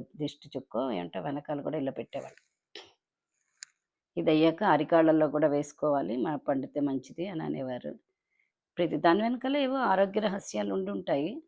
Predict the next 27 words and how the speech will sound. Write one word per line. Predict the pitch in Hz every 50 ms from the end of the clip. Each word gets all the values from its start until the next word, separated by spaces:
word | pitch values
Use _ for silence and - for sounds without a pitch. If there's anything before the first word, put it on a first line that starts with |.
| _ _ _ _ _ _ _ _ _ _ _ _ _ _ _ _ _ _ _ _ _ _ _ -
కానీ | 190 208 233 214
అందంగా | 180 175 170 196 190 190 202
కూడా | 202 202 190 190 175
ఉంటుంది | 170 170 185 165 160
కాబట్టి | 151 156 156 151 277
మనకి | 285 - 233 185 170
ఇష్టం. | 151 - - - - - - - _ _ _ _ _ _ - -
చక్కగా | 175 - - 180 170 180 170
ఎర్రగా | 156 147 165 147 170 170
పండిన | - 170 160 160 160 160
చేతులు | 156 - 151 - - 147
బాగుంటాయి | 135 147 143 139 139 139 143 131 -
కదా. | 131 - 92 113 - - _ _ _ _ _ _ _ _ _ _ _ _ _ _ _ _ _ _ _ _ _ _ _ _ _ _ _ _ _ _ _ _ _ _ - _ _ _ _ _ _ _ _ _ _ _ _ _ _ _ _ _ _ _ _ _ _ _ _ _ _ _ _ _ _ _ _ _ _ _ _ _ _ _ _ _ -
ఈ | 185 196
కోన్ | 185 - 202 208 214 220 226
అయితే | 208 190 160 156 160 151 165 190 226
నేనైతే | 277 320 - 196 196 190 196 196 190 - 247 240
ఇక | 196 202
ఈ | 202 190 185
ఒక | 175 165 - -
ఇందులో | 170 170 170 175 175 165 175 180 190
సగం | - - 160 165 165 175
పెట్టేశాను | 165 185 156 160 202 - - 196 160
కదా, | 139 147 139 160
ఈ | 151
చుక్కలకి | 143 - 156 - - 160 156 135 - 156 156
వీటికిను. | 156 156 156 - 151 147 - 147 139 147 151 165 170 156 147